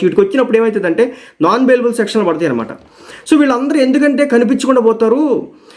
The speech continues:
చాలామంది అనుకుంటారు హర్ష సాయి తప్పు చేశాడు కాబట్టే కదా బయటికి రాకుండా, మీడియా ముందుకు రాకుండా అలా దాక్కుంటున్నాడు అని చెప్పేసి. ఏం లేదు. అరే,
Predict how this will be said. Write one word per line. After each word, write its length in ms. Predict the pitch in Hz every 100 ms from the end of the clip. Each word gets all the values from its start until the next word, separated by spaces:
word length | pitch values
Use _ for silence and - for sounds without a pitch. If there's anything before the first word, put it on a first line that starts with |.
| - - - 240
చాలామంది 300 | 285 302 277
అనుకుంటారు 560 | 277 302 285 254 147 -
హర్ష 160 | 196 233
సాయి 200 | 277 262
తప్పు 240 | 220 240
చేశాడు 280 | 254 247 233
కాబట్టే 300 | 226 214 214
కదా 120 | 226
బయటికి 340 | 202 214 226
రాకుండా, 380 | 240 220 208 220
మీడియా 280 | 202 220 240
ముందుకు 260 | 233 220 202
రాకుండా 340 | 208 214 220
అలా 240 | 233 185
దాక్కుంటున్నాడు 560 | 180 160 220 240 202 190
అని 80 | 160
చెప్పేసి. 360 | 147 131 160
ఏం 100 | 233
లేదు. 460 | 269 247 233 147 135 - _ _ -
అరే, 360 | 254 285 240